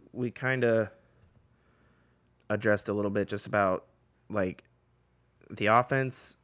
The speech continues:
at least recently, there's just not been any type of consistency. Most of our hitters are struggling, and that's not good.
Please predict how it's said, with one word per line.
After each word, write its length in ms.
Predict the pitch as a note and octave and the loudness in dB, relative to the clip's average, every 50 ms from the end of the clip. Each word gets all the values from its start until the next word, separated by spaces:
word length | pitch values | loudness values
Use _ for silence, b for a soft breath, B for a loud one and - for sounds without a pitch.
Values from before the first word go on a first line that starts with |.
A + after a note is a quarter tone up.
| _ _ _ - G#2 - - | _ _ _ -16 -16 -10 -2
at 160 | - A2+ G#2+ | 0 0 2
least 220 | G#2+ A#2 A2 - - | 2 0 0 -2 -2
recently, 440 | G#2 G#2 G#2+ - A2 G2 B2 A#2+ A#2+ | -2 -2 -2 -2 -4 -4 -2 -2 0
there's 240 | A2+ A#2 A2 G#2+ - | 2 2 2 2 0
just 220 | A2 G#2 - - - | -2 -4 -4 -6 -8
not 320 | G2+ A2 G#2+ G#2 G2 - | -4 0 0 0 0 0
been 140 | A2 G#2+ G2+ | -2 -2 -2
any 240 | G2+ G#2 G#2 G#2 G2+ | -2 -4 -4 -6 -6
type 260 | - G#2+ G#2 G#2 - | -4 -4 -4 -4 -4
of 100 | G2 - | -10 -12
consistency. 680 | - G2 G2 - G#2+ G2+ - - - F#2+ - - C#2 - _ b b b b b b b b b b b b b b - | -12 -10 -10 -6 -8 -8 -8 -8 -12 -12 -10 -10 -10 -12 _ b b b b b b b b b b b b b b -12
Most 400 | - G2 G2+ G#2+ B2+ C#3+ C3+ - | -4 0 2 2 2 2 2 0
of 140 | C3+ B2+ A#2 | 0 2 4
our 160 | A2+ G#2+ G#2+ | 4 4 4
hitters 460 | G#2 A2 A2 A2 A#2 C3 C#3 C3 - _ _ _ _ - - | 4 2 2 2 2 2 0 -2 -6 _ _ _ _ -4 0
are 180 | G#2 G2+ G2 | 0 0 0
struggling, 500 | F#2+ - - F#2+ F2+ D2+ - - - - _ _ _ | 0 0 0 0 0 0 -4 -10 -12 -16 _ _ _
and 160 | - G#2+ G#2 G2+ | -8 -6 -4 -2
that's 280 | G2+ G2 F2 - - | -2 -2 -2 -4 -6
not 300 | A2 G#2 G2 G2 - - G2+ | -6 -6 -6 -6 -6 -6 -6
good. 340 | G#2 F#2 E2+ C#2 - - | -6 -4 -4 -6 -8 -12